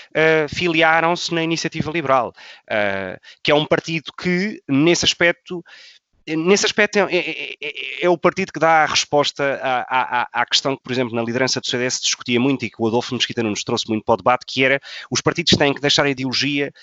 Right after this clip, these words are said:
e, eh, responder aos problemas das pessoas. E eu acho que nesse aspecto a Iniciativa Liberal consegue isso muito bem, que é, tem uma ideologia relativamente estável, no sentido, é clara para todos, aliás, diz no próprio nome do partido, mas não fala de ideologia.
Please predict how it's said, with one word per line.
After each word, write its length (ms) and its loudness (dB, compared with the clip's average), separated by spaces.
e, 340 -6
eh, 180 2
responder 400 2
aos 140 4
problemas 380 0
das 100 -4
pessoas. 400 -8
E 60 0
eu 80 4
acho 160 2
que 80 -8
nesse 180 0
aspecto 260 -2
a 40 -4
Iniciativa 400 -6
Liberal 240 2
consegue 360 0
isso 200 -2
muito 200 -4
bem, 160 0
que 200 0
é, 60 -2
tem 80 6
uma 80 8
ideologia 440 4
relativamente 600 4
estável, 480 2
no 120 -2
sentido, 520 -2
é 80 -2
clara 320 4
para 120 -6
todos, 280 -2
aliás, 340 -2
diz 140 -8
no 100 -4
próprio 300 -4
nome 160 -2
do 80 -10
partido, 460 -8
mas 300 4
não 320 6
fala 400 4
de 80 -4
ideologia. 720 -6